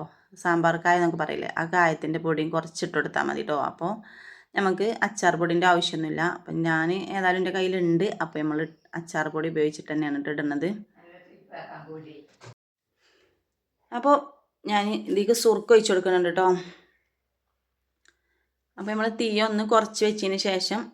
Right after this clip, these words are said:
സുർക്ക ഒഴിച്ച് കൊടുക്കുന്നുണ്ട്. എന്നിട്ട് നന്നായിട്ട് മിക്സ് ചെയ്യുക ട്ടോ. എന്നിട്ട് ഇതൊന്ന് പിന്നെ ഒന്ന് ഇങ്ങോട്ട് സുർക്ക ചൂടാവുന്നത് വരെ നമ്മൾ ഒന്ന് തീ ഒന്ന് കൂട്ടി കൊടുക്കുക.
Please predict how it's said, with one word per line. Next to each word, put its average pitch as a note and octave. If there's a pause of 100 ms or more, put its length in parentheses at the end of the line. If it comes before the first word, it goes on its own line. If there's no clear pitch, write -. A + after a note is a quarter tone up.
സുർക്ക F3
ഒഴിച്ച് F#3
കൊടുക്കുന്നുണ്ട്. F3
എന്നിട്ട് F3+
നന്നായിട്ട് F#3 (140)
മിക്സ് E3+
ചെയ്യുക D#3+
ട്ടോ. E3 (720)
എന്നിട്ട് G#3
ഇതൊന്ന് A3 (420)
പിന്നെ F3+
ഒന്ന് F#3
ഇങ്ങോട്ട് G3+
സുർക്ക F#3
ചൂടാവുന്നത് F3
വരെ E3+ (520)
നമ്മൾ E3 (160)
ഒന്ന് E3+ (600)
തീ G3
ഒന്ന് G3
കൂട്ടി G#3+
കൊടുക്കുക. E3+